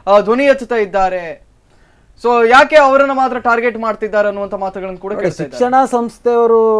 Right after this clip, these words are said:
Speaker 2: ಅವರನ್ನ ಇದು ಮಾಡ್ಲಿಕ್ಕೆ ಟಾರ್ಗೆಟ್ ಇಟ್ರೆ ಹೋರಾಟಗಾರರಲ್ಲಿ ಯಾರು ಶಿಕ್ಷಣ ಸಂಸ್ಥೆಯನ್ನು ನಡೆಸ್ತಾ ಇಲ್ಲ. ಇವತ್ತು ಪರ ಹೋರಾಟ ಮಾಡೋರಲ್ಲಿ ಶಿಕ್ಷಣ ಸಂಸ್ಥೆಯನ್ನು ನಡೆಸ್ತಾ ಇದ್ದಾರೆ. ಇವತ್ತು ಅಂಥ ಉದ್ದೇಶ ಹೋರಾಟಗಾರರಿಗೆ ಇಲ್ವೇ ಇಲ್ಲ.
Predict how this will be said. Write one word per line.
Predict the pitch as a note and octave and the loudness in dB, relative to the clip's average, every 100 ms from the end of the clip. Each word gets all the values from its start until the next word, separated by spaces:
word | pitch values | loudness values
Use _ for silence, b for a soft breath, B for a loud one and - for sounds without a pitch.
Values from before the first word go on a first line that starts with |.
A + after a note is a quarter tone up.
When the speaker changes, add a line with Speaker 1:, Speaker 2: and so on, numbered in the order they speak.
| G#3 G3+ G3 F#3+ | 0 -2 -2 -2
Speaker 2:
ಅವರನ್ನ | C3+ E3 G#3 A3+ A3 G#3+ G#3 G3+ | -2 -2 0 0 -2 -2 0 -2
ಇದು | G3 F#3+ | -4 -6
ಮಾಡ್ಲಿಕ್ಕೆ | F#3+ F3+ E3+ F3+ | -6 -6 -8 -6
ಟಾರ್ಗೆಟ್ | D#3+ E3 E3+ E3 C#3+ | -2 -2 -2 -8 -10
ಇಟ್ರೆ | A2+ F#2 | -14 -18
ಹೋರಾಟಗಾರರಲ್ಲಿ | G#2 D#3 G#3+ B3 B3+ B3 B3+ A#3+ B3+ B3+ | -10 -2 2 2 0 0 0 0 -2 0
ಯಾರು | A3 G3+ A3+ | 2 2 2
ಶಿಕ್ಷಣ | G3 - A3 A#3 | -4 -8 -6 -6
ಸಂಸ್ಥೆಯನ್ನು | A#3+ A#3 A#3+ A#3+ A#3 | -8 -8 -8 -8 -8
ನಡೆಸ್ತಾ | A3 - | -10 -10
ಇಲ್ಲ. | G#3 A#2+ - _ _ _ _ _ _ _ _ _ _ _ E3+ | -12 -12 -18 _ _ _ _ _ _ _ _ _ _ _ -4
ಇವತ್ತು | G3+ A#3 | -2 2
ಪರ | E3+ | 4
ಹೋರಾಟ | G3+ B3+ C4 C4+ C4+ C4 | 6 6 6 2 2 0
ಮಾಡೋರಲ್ಲಿ | B3+ B3+ B3+ B3 A#3+ B3 | -2 0 0 0 -2 -4
ಶಿಕ್ಷಣ | A3+ A#3 A3+ | -6 -6 -6
ಸಂಸ್ಥೆಯನ್ನು | G#3+ G#3 F#3+ G3+ F#3+ | -6 -8 -8 -6 -6
ನಡೆಸ್ತಾ | E3+ - D3+ | -6 -8 -10
ಇದ್ದಾರೆ. | A#2 F#2 - _ _ _ _ _ _ _ _ _ - | -10 -14 -20 _ _ _ _ _ _ _ _ _ 0
ಇವತ್ತು | B3 B3 | 2 4
ಅಂಥ | A3+ B3+ D4 C#4+ | 2 4 6 6
ಉದ್ದೇಶ | A#3+ D4 | 4 2
ಹೋರಾಟಗಾರರಿಗೆ | C4 B3 C4+ C#4+ C#4+ C#4+ C#4+ C4 | 4 4 4 4 4 4 4 2
ಇಲ್ವೇ | C4 D4+ C4+ | 2 6 6
ಇಲ್ಲ. | E3+ C3+ - | 6 -2 -8